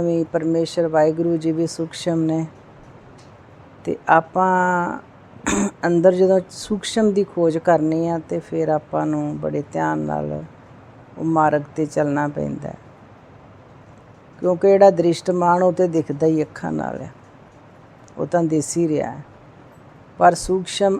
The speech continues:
ਅਦ੍ਰਿਸ਼ਟ ਆ, ਜੋ ਅਗੋਚਰ ਆ, ਉਹ ਇਹਨਾਂ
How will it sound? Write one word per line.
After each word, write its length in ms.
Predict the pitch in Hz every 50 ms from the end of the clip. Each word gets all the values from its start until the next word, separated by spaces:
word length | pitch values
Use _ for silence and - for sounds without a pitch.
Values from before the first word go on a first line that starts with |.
| - 190
ਅਦ੍ਰਿਸ਼ਟ 500 | 180 156 170 156 165 175 170 - - - 190
ਆ, 120 | 185 180
ਜੋ 220 | 170 165 175 175 - 170
ਅਗੋਚਰ 520 | 165 156 156 156 151 147 - - 175 170
ਆ, 200 | 170 165 165 165 170
ਉਹ 540 | - - 170 170 165 165 165 160 165 170 170 - - - - - - - - - - - - - - - - - - -
ਇਹਨਾਂ 240 | 170 170 170 170